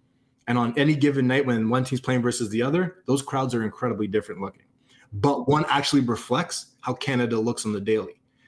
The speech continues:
How you go to a Toronto mall, you go to a Toronto school, you go to a, a, a church, wherever it is, you go to parks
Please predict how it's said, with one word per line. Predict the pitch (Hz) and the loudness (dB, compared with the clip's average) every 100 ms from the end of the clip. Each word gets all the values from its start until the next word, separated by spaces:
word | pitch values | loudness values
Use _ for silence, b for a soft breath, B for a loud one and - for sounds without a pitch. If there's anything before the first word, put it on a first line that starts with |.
| b | b
How | 123 | -2
you | 120 | 0
go | 117 127 | 2 2
to | 123 | 0
a | |
Toronto | 123 127 123 117 | 0 0 2 2
mall, | 110 113 120 123 | 2 0 -2 -4
you | - _ 120 | -12 _ -4
go | |
to | 113 | -2
a | |
Toronto | 131 117 | -2 -2
school, | - 113 127 127 127 b | -2 0 -2 -2 -6 b
you | 107 | -2
go | 120 | 0
to | 117 110 | 2 0
a, | 107 | 0
a, | 104 107 110 104 - | -2 -4 -4 -6 -8
a | 107 | -6
church, | - 147 139 - - b b - | 2 2 2 -4 -10 b b -10
wherever | 127 127 131 131 127 | -2 2 2 2 2
it | |
is, | 123 131 135 b b | 2 0 -2 b b
you | 123 | -4
go | 117 | -4
to | |
parks | - 151 143 - - | -2 0 0 -4 -12